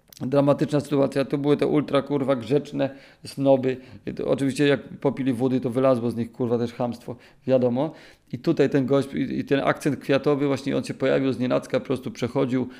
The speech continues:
mnie zobaczył przez szybę, przykleił, y, tą mordeczkę do tej szyby, machał tam, że chodź, chodź, tutaj w dobrej cenie ci sprzedam wyjebanego z klaciarni kaktusa. No i taka była historia.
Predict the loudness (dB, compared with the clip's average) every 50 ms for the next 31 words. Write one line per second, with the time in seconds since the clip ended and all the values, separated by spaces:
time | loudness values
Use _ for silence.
0 | -20 -14 _ -2 0 2 2 2 4 2 2 0 0 -4 -6 -8 -12 -10 -2 0
1 | 0 2 2 0 0 -2 -8 -18 -20 _ -8 -6 -4 0 2 2 2 2 0 -2
2 | -6 -10 -18 -20 _ _ -6 -6 -4 -2 -2 -2 0 0 0 0 0 -2 -4 -2
3 | -4 -4 -2 -2 -6 -4 -2 -2 0 0 0 2 2 2 2 2 0 0 0 0
4 | -2 -2 -2 -2 -2 -2 -4 -2 -2 -2 -2 -2 -6 -12 -8 -6 -4 -6 -6 -8
5 | -16 _ _ -4 -2 0 0 2 2 0 0 0 0 -2 0 0 -2 -4 -6 -12
6 | -8 -8 -4 -4 -4 -4 -4 -8 -14 -20 -20 -20 -20 -20 -20 -20 -20 _ _ _
7 | -4 0 2 4 4 4 4 2 2 2 0 -2 -4 -4 0 -2 0 2 2 0
8 | 0 0 0 0 0 -2 -2 -4 -10 -12 -10 -10 -6 -4 -2 4 4 4 6 6
9 | 4 2 4 2 0 0 0 0 2 4 4 2 2